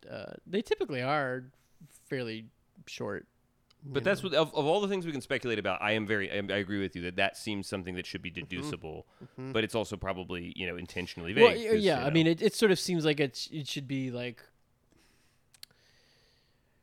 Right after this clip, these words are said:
Speaker 1: you know, like seeing Luke Skywalker's lightsaber or something. Like,
Speaker 2: Yeah.
Speaker 1: it should be like a, like a tease of like, "Oh, is that so and so?" But it, uh, I don't, I can't think of anybody who
Speaker 2: See, but
Speaker 1: was
Speaker 2: that's
Speaker 1: supposed to be thinking it is.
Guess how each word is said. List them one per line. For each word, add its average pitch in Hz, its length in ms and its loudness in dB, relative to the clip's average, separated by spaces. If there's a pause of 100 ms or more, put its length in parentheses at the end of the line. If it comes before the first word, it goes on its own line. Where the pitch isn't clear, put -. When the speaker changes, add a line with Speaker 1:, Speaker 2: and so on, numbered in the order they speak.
(220)
Speaker 1:
you 165 80 -2
know, 147 80 0
like 131 140 -2
seeing 139 240 -2
Luke 131 120 -4
Skywalker's 120 540 -6
lightsaber 117 540 -6
or 113 160 -2
something. 120 260 -6
Like, 135 120 -2
Speaker 2:
Yeah. 175 100 4
Speaker 1:
it 175 60 2
should 180 120 0
be 180 100 6
like 160 180 6
a, 147 80 4
like 143 140 0
a 135 60 0
tease 156 400 -2
of 135 100 0
like, 139 200 -2
"Oh, 214 240 4
is 175 100 2
that 196 220 -2
so 220 240 0
and 214 100 -2
so?" 240 240 2
But 190 160 4
it, 151 160 -2
uh, - 40 -4 (340)
I 143 40 0
don't, 143 240 -4
I - 40 -14
can't 147 220 -8
think 139 120 -4
of 127 80 -6
anybody 127 300 -4
who - 60 -10
Speaker 2:
See, 147 100 2
but 151 40 6
Speaker 1:
was 151 100 4
Speaker 2:
that's 156 120 2
Speaker 1:
supposed 160 260 2
to 165 60 -2
be 143 220 0
thinking 135 400 -6
it 110 120 -6
is. 120 480 -6